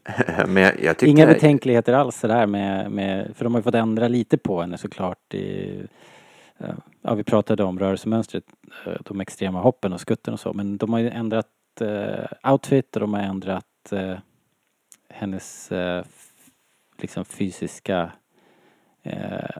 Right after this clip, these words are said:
Speaker 2: attribut lite grann då.
Speaker 1: Nej,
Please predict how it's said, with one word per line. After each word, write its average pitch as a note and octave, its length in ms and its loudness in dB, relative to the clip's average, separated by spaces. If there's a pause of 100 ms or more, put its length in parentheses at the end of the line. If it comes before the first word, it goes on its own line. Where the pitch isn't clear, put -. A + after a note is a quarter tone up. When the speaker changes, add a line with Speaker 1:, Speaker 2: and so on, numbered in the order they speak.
Speaker 2:
attribut - 460 -10
lite G2+ 180 -8
grann A#2 400 -2
då. - 160 -14 (2500)
Speaker 1:
Nej, F#2+ 880 4